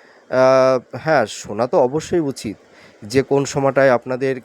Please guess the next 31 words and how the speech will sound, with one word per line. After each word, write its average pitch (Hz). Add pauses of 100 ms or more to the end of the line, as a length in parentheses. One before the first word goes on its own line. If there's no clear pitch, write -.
কী 135
করা 127
উচিত 120
না 120
উচিত। 120 (400)
মানে 127 (220)
অ্যাস্ট্রোলজাররা 143
কী 147
করে, 92
মানুষের 117
একটা 147 (100)
পূর্বাভাস 127
দেয় 85 (640)
যে 127
আমার 131 (300)
এই 131
সময় 127
এইটা 123
করা 127
ঠিক 123
হবে 123
না, 127 (540)
এইটা 123
করলে 123
ভালো 110
হবে। 90 (380)
অ্যাস্ট্রোলজাররা 135
আমরা 117
যারা 131
আছি 147
আপনাদের 117